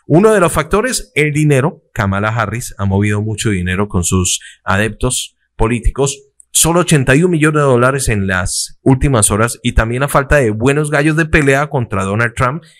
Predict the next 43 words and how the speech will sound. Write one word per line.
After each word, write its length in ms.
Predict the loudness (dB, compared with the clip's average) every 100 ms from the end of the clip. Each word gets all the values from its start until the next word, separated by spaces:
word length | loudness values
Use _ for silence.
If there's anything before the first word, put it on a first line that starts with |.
| _ -6
que 160 | -4
carecen 420 | -2 -4 -4 -4
ahí 200 | -4 -4
en 100 | -4
el 160 | -4 -2
Partido 420 | -2 -2 -2 -2
Demócrata. 600 | -2 -4 -6 -12 -14 -12
Lleva 380 | -2 0 2 0
esto 340 | -2 -4 -6 -4
a 140 | -6 -6
que 180 | -8
Kamala 440 | -6 -2 0 0 0
Harris 280 | -2 -2 -4
se 120 | -4
convierta 560 | -4 -2 -2 -2 -4 -4
en 180 | -4 -2
la 100 | -2
segura 360 | -2 0 0
nominada 480 | 2 4 4 2 0
por 160 | -2 0
parte 260 | -2 0
de 140 | 0 2
Joe 220 | 2 0 -2 -20 -4
y 100 | 2
de 100 | 2
muchos 520 | 2 0 0 0 -4 -4
demócratas 800 | 0 2 2 0 0 2 2 0
a 40 |
la 100 | 0
carrera 320 | -4 -4 -2
presidencial, 640 | -2 -2 -2 -2 0 0 -2 -12 -20 -16 -8
eh, 380 | -4 -4 -6 -10
en 140 | -8 -4
la 80 | -2
batalla 500 | 0 0 0 -2 -6
contra 280 | -10 -10
Trump 340 | -2 -2 -2 -6 -4
para 220 | -2 -2
arrebatarle, 760 | -2 -4 -4 -6 -4 -4 -2 0
pues, 460 | 0 -2 -10 -16
su 400 | -8 -2 0 0 2
inminente 760 | 2 2 0 0 2 2 2
llegada 540 | -2 0 0 0 -2